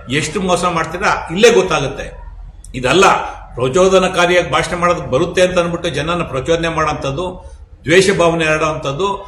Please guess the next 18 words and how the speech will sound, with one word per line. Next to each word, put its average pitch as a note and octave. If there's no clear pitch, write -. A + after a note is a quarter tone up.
ಅಥವಾ E3
ಇನ್ಯಾವುದೋ, F#3
ಆ, C#3
ಒಂದು C3
ಅಶಾಂತಿ F#3+
ಸೃಷ್ಟಿ -
ಮಾಡೋಂಥದ್ದು D#3
ಯಾರ D#3+
ಕೆಲ್ಸನೂ E3+
ಆಗ್ಬಾರ್ದು. C#3+
ಆ B2+
ನಿಟ್ಟಿನಲ್ಲಿ F3
ಸ್ಥಳೀಯ F3+
ಆಡಳಿತ F3
ನಿಮ್ಮ D#3+
ಮೇಲೆ D3+
ಕ್ರಮ D3
ತಗೊಂಡಿತ್ತು, D#3+